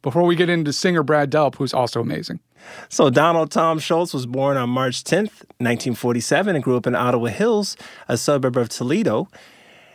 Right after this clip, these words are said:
Speaker 2: And it's actually just an hour away from where we're standing right now.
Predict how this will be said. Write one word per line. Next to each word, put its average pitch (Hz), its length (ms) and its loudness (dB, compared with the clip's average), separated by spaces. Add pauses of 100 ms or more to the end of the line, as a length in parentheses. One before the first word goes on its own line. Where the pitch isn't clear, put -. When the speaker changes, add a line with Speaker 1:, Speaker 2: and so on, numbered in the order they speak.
(120)
Speaker 2:
And 226 160 2
it's - 160 0
actually 302 260 0
just 285 180 0
an 147 160 2
hour 165 360 2
away 135 340 0
from 127 160 0
where 120 100 2
we're 117 80 -2
standing 117 400 0
right 107 220 0
now. 107 440 -4